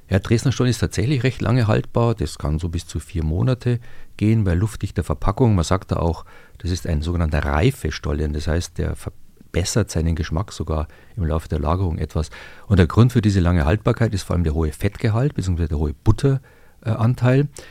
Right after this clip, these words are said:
Dann vielleicht, dass die Sultaninen, die man verwendet, in Rum eingelegt sind, was zusätzlich noch konservierend wirkt. Also tatsächlich sind solche,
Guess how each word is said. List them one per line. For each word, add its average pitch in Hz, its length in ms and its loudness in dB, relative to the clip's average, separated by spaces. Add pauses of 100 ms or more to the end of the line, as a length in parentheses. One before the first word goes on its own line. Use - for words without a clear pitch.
(180)
Dann 90 180 6
vielleicht, 87 280 2
dass 80 140 0
die - 100 -8
Sultaninen, 101 720 2
die 104 80 2
man 101 200 4
verwendet, 92 420 0
in 76 140 -2
Rum 87 300 4
eingelegt 104 560 0
sind, 104 240 -2
was - 160 -6
zusätzlich 120 500 -4
noch 101 160 -2
konservierend 90 500 0
wirkt. 92 280 0 (320)
Also 85 160 0
tatsächlich 101 440 0
sind 101 160 2
solche, 85 360 0